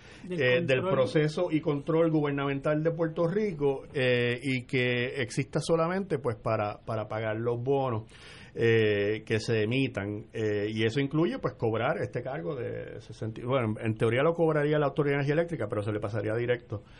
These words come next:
Speaker 2: a, a esta compañía nueva, y por eso es que mencioné ahorita que, eh, esto eventualmente le va a llegar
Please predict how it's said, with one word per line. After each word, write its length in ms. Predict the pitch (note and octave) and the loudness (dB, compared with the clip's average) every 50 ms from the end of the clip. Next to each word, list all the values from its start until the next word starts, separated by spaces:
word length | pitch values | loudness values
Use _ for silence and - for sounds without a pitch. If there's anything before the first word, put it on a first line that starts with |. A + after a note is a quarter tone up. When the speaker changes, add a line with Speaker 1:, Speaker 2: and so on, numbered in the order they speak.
| - - - - - | -20 -20 -20 -12 -6
Speaker 2:
a, 380 | A2+ G#2 G#2 G2 G2 G#2+ A#2 | -2 0 0 0 -2 -4 -4
a 60 | A#2 | -4
esta 200 | G#2+ G#2+ - C3 | -4 -4 -4 -6
compañía 440 | B2+ C3 B2 B2+ C3+ B2+ C3 C3 C3+ | -6 -6 -4 -4 -4 -2 -2 -2 -2
nueva, 320 | C3+ D3 D#3+ E3 D3+ C#3 A#2+ | 0 0 2 2 2 2 0
y 100 | C3 C3+ | -2 -4
por 200 | A#2+ B2 C3+ C3 | 0 2 2 2
eso 160 | C3 - F3+ | 2 0 -2
es 60 | E3+ | -2
que 80 | - F3 | -2 0
mencioné 360 | F3 F3+ E3+ E3 - F3+ F3 F3 | 0 0 -2 -2 -2 -2 0 0
ahorita 340 | F3 F3 F#3+ F#3+ G3+ F3+ | 2 0 0 -2 -2 -4
que, 380 | D#3+ C#3 B2 A#2 A#2 A#2 A2+ A2+ - - - - - - - - - - | -2 0 0 2 2 0 -2 -4 -8 -18 -20 -20 -20 -20 -20 -20 -10 -6
eh, 240 | C#3 B2 B2 - - | -4 -2 -2 -2 0
esto 240 | C#3+ C3 - - E3 | -2 -2 2 2 4
eventualmente 600 | D#3+ E3+ E3+ F3 F3 F#3 F3+ F3+ F3+ F3+ F3+ A#3 | 4 4 4 2 0 0 0 0 0 0 0 -2
le 80 | G#3+ F#3 | -2 -2
va 100 | D#3 C#3+ | -2 -2
a 40 | C#3+ | -2
llegar 500 | D#3 C#3+ C3+ C3+ D3+ E3+ C#3+ A#2+ A#2+ | -2 -2 -2 -2 -2 -2 -4 -4 -8